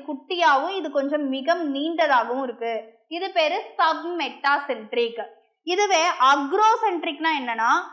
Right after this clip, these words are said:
குரோமோசோம் முனைக்கு மிக நெருக்கமாக சென்ட்ரோமியர் அமைந்த ஒரு குட்டையான கரம் மற்றும் ஒரு நீளமான கரத்தை தொற்றிருக்கிறது. அதாவது இங்க சென்ட்ரோமியர் இருக்குன்னா இங்க குட்டியா தான் இருக்கும், இது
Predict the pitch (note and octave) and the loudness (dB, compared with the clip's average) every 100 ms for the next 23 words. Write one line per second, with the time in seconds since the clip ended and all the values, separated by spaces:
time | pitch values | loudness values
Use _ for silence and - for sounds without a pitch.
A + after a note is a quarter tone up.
0 | - - E4+ F4+ G#4 G#4 A4 A4 F#4+ E4+ | -20 -6 4 6 6 6 2 4 2 2
1 | C#4+ C#4+ F4 F#4 G4+ F#4+ C#4 D4 C#4+ F4+ | 0 2 0 0 -2 0 0 0 -2 0
2 | A4 G#4 D#4 E4 F4 G4+ E4 D#4 E4+ F#4+ | 0 2 2 2 4 2 4 0 0 -2
3 | D4+ C#4+ E4 D#4+ D#4 D4 D4 C4+ A3 B3 | -2 -2 0 0 0 -2 -2 0 -2 -2
4 | C#4 C#4+ D4+ C#4 B3 A#3+ C#4 B3 - E4+ | -2 0 2 2 2 0 -6 -8 -2 2
5 | D#4+ D#4+ E4 E4 C4+ D4+ D4+ B3+ D#4 C#4+ | 4 4 0 2 2 4 0 -4 -4 -2
6 | B3+ B3 A#3+ C#4 D#4+ D#4+ D4+ C#4+ C#4+ A3 | -2 -4 -6 -4 -2 0 2 2 0 -2
7 | A3+ C#4 C#4 A3 A3+ A3 G#3 G#3 - _ | -2 -6 -6 -6 -8 -10 -10 -10 -12 _
8 | _ - B3+ C#4+ D#4+ D#4 D4 D4 C#4 E4 | _ -2 4 4 4 -2 -2 -2 -2 0
9 | D#4+ D#4 C4 B3+ B3+ C#4 F4+ B4 - - | 0 0 -2 -4 0 2 2 0 -6 -20
10 | - C#4+ C#4+ C#4+ D4 E4 E4+ D#4+ E4 D4+ | -10 -2 -2 -2 -6 0 4 4 4 2
11 | C#4+ E4+ A4 D#4+ | 0 -4 -4 -4